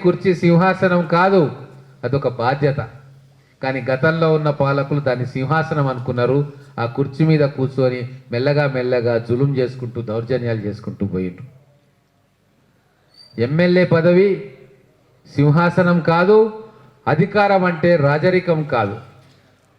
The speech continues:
ప్రజాస్వామ్యంలో రాజరికానికి తావు లేదు.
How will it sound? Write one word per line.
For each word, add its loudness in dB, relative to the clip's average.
ప్రజాస్వామ్యంలో 0
రాజరికానికి -2
తావు 2
లేదు. 2